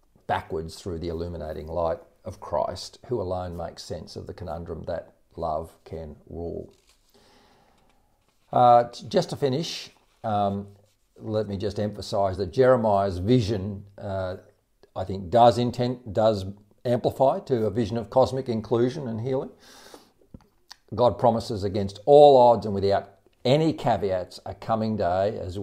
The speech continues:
as I read out, when he will give Israel shepherds. And we think of the good shepherd who will feed you with knowledge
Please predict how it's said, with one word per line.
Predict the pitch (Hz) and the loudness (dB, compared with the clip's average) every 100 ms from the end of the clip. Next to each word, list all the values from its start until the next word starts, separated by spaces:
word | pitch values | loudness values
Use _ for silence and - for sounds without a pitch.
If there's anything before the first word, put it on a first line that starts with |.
| 95 | -10
as | 104 107 | -4 2
I | 113 | 2
read | 113 113 | 2 0
out, | 98 69 - | 0 -2 -10
when | - 95 | -12 -10
he | 87 | -6
will | 95 90 | -6 -6
give | 92 90 | -8 -8
Israel | 92 90 87 85 - | -10 -8 -4 -4 -6
shepherds. | - - 98 65 - - _ _ _ _ _ _ _ _ | -10 -6 -6 -8 -16 -20 _ _ _ _ _ _ _ _
And | - | -16
we | 80 | -14
think | 78 - | -12 -10
of | 73 | -10
the | 71 | -8
good | 76 123 | 0 0
shepherd | - - - 110 - - - | 0 -10 -12 -16 -18 -20 -20
who | - 98 | -12 -8
will | 85 | -8
feed | - 101 87 | -6 -6 -4
you | |
with | 82 82 | -6 -8
knowledge | 85 67 - - - | -8 -8 -8 -10 -16